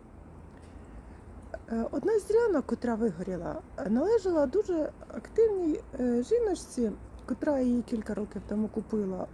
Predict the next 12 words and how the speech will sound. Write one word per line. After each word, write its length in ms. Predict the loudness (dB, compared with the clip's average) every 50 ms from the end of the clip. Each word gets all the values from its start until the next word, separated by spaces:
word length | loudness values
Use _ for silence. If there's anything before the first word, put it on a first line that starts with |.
| -4
у 40 | -2 -2 0 -2 -2 -2 -2
нашого 360 | -4 -4 -4 -6 -6 -6 -6
сусіда, 640 | -6 -4 -6 -6 -2 0 2 4 4 6 4 4 2 0 -4 -16 -18 -18 -18 -18 -6
стала 340 | 2 6 6 6 6 4 2
членом 380 | 0 0 -2 -2 -2 -2 -4 -4
кооперативу 840 | -4 -4 -2 0 0 0 0 2 4 4 4 4 4 2 2 2 0 -2 -2 0
і 340 | 2 4 4 4 4 4 2 2 2 2 0 -4 -8 -14 -18 -10 -4
почала 400 | -4 -4 -2 -2 0 0 2 2
її 240 | 2 2 2 0 0
дуже 300 | 2 2 2 2 2 0
активно 460 | -2 -2 -2 -2 0 2 2 2 2
облаштовувати. 840 | 2 0 -2 -6 -8 -8 -8 -8 -6 -6 -6 -6 -8 -10 -10 -12 -12